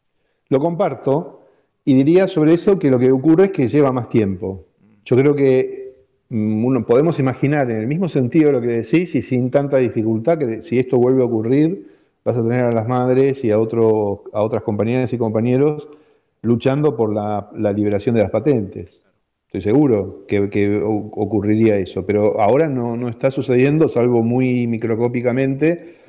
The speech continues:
porque son cosas que llevan tiempo. Es decir, eh, la, la lucha misma contra la dictadura no, no, no se, no estalló en un día. Fue un proceso larguísimo, muy largo, muy gradual, muy lleno de idas y venidas, muy complejo,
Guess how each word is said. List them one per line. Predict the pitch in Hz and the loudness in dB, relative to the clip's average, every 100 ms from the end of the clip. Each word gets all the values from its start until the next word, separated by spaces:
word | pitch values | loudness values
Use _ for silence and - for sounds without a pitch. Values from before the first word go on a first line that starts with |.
| _ _ | _ _
porque | 131 | 0
son | 147 | 2
cosas | 180 190 | 0 -2
que | 160 | -2
llevan | 139 127 | 0 -2
tiempo. | 131 233 226 131 110 110 | -2 -2 0 0 2 0
Es | 107 | 2
decir, | 147 135 | 0 0
eh, | 117 | -2
la, | 113 113 | 0 0
la | 120 | 2
lucha | 131 190 180 | 0 0 -2
misma | 175 156 110 107 104 - | -2 -4 -6 -8 -10 -14
contra | - 110 107 | -12 -8 -4
la | |
dictadura | 110 107 131 208 | -4 0 2 2
no, | 123 107 107 | 0 -4 -6
no, | 110 107 104 104 | -6 -6 -6 -8
no | 101 107 | -10 -10
se, | - 107 104 104 101 | -4 -2 0 -2 -4
no | 110 | -4
estalló | 107 110 190 | -4 0 0
en | 131 | 0
un | 104 | -4
día. | 101 95 87 90 _ _ _ _ | -6 -6 -8 -12 _ _ _ _
Fue | 110 | -2
un | 117 | -2
proceso | 113 98 135 143 | -2 -2 0 0
larguísimo, | 110 95 107 127 190 - - 98 87 90 90 _ 104 _ | -2 -4 -4 -4 -6 -6 -6 -4 -4 -8 -12 _ _ _
muy | 104 165 190 | -2 0 2
largo, | 117 107 117 131 151 170 | 2 2 0 -2 0 -2
muy | 127 135 | 0 -2
gradual, | 135 120 110 113 120 135 160 147 | 0 0 0 0 0 -2 -2 -2
muy | 127 117 | -2 -2
lleno | 135 139 | -2 0
de | 110 | 0
idas | 113 127 - | 2 0 -2
y | 107 | -4
venidas, | 107 120 139 147 131 | -2 0 0 0 0
muy | 120 | 0
complejo, | 117 110 113 120 123 - 143 160 160 - | -2 -2 0 0 0 0 0 0 -4 -16